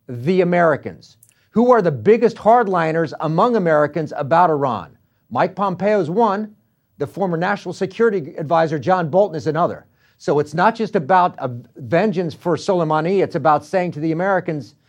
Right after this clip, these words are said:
"Don't threaten our revolution. We know you want to overturn our government, and we will warn you about doing that."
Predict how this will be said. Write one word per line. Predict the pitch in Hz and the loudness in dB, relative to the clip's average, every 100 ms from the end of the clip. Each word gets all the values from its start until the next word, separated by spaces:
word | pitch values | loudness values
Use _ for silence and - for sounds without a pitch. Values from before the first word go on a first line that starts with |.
| _ _ - 110 | _ _ -16 0
"Don't | 175 233 - | 4 4 2
threaten | 175 220 190 | 2 2 2
our | 190 185 | 0 2
revolution. | 180 170 180 208 190 156 139 - _ | 2 2 0 0 -2 -4 -6 -8 _
We | - 165 202 | -4 0 2
know | 180 196 240 214 | 4 6 6 4
you | 175 | 2
want | 180 185 | 2 2
to | 170 | 2
overturn | 180 175 160 202 190 | 0 0 -2 0 2
our | 180 | 2
government, | 143 185 180 160 165 - | 4 4 4 0 -4 -6
and | 165 156 143 | -4 -4 0
we | 208 220 | 0 2
will | 170 151 | 2 0
warn | 139 185 220 180 | 0 2 4 2
you | 156 156 | 0 -2
about | 139 151 160 123 | 0 0 0 -2
doing | 147 135 113 | -4 -4 -6
that." | 98 85 | -8 -12